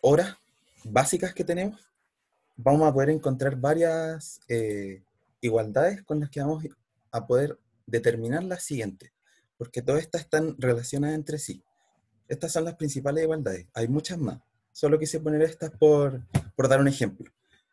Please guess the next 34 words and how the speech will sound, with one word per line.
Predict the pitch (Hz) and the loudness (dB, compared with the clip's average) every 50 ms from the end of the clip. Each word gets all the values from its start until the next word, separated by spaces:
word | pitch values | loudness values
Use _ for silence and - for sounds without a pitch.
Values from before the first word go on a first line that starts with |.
| _ _ _ - | _ _ _ 2
Pero | 147 165 170 165 190 196 - _ _ - | 4 4 4 4 2 0 -10 _ _ 0
pueden | 143 147 151 147 | 2 4 4 4
seguir | - 156 143 147 156 | 2 0 0 0 0
determinando | 160 156 160 156 143 139 131 139 151 165 156 180 175 - - _ _ _ _ | 0 2 2 2 2 2 2 0 -2 -2 -2 -4 -6 -6 -8 _ _ _ _
en | - 131 127 | -4 -4 -2
base | 120 135 143 - - | -2 -2 -4 -2 -2
a | 131 | -2
esta | 143 143 - 156 | -2 -2 -4 -4
tabla. | 143 123 - - - - _ _ _ - _ _ _ _ _ _ _ _ _ _ _ _ _ _ _ _ _ _ _ _ _ _ _ _ _ _ _ _ - | -4 -2 -4 -4 -10 -14 _ _ _ -20 _ _ _ _ _ _ _ _ _ _ _ _ _ _ _ _ _ _ _ _ _ _ _ _ _ _ _ _ -12
¿Ya? | - 113 120 147 175 - - - | -4 -2 -2 -2 -2 -4 -4 -4
Esta | 147 143 170 160 | -2 2 2 4
tabla | 160 175 180 180 185 | 6 4 4 4 2
es | 190 180 | 2 2
lo | 170 160 | 0 0
más | 165 180 196 | 2 0 0
importante | 202 196 - 202 - - - 196 196 196 - 196 | -2 -2 -4 -8 -8 -4 -4 -4 -4 -4 -4 -4
del | 190 185 185 | -2 -2 0
método, | 156 120 98 - 87 85 - _ _ _ _ _ _ _ _ _ _ - | 0 0 0 -2 -6 -10 -10 _ _ _ _ _ _ _ _ _ _ -6
porque | 127 123 120 - 131 127 123 123 117 101 - - - | -6 -6 -4 -2 0 0 2 2 0 -2 -4 -6 -4
con | 127 123 139 | -2 -2 -2
esto | 139 - - 165 156 | -4 -2 0 0 0
van | 160 160 | 0 0
a | 160 147 | -2 -2
poder | 147 143 143 | -2 -2 0
determinar | 156 151 147 151 139 143 135 135 139 135 - _ - | 0 2 2 2 0 0 -2 -2 -2 -4 -6 _ 0
todas | - 170 180 185 | 2 4 4 4
las | 180 170 170 165 | 2 0 -2 0
horas | 170 185 185 185 185 - | 0 0 0 -2 -6 -8
dispo-, | 147 - _ - - - | -14 -14 _ -10 -12 -10
o | - 120 | -8 -6
sea, | - 107 98 | -4 -4 -2
todos | 98 131 147 160 | 0 4 4 4
los | 165 147 - _ | 2 2 -6 _
tiempos | - 165 180 185 165 - - 147 143 | -4 -4 -2 -2 -4 -8 -8 -10 -10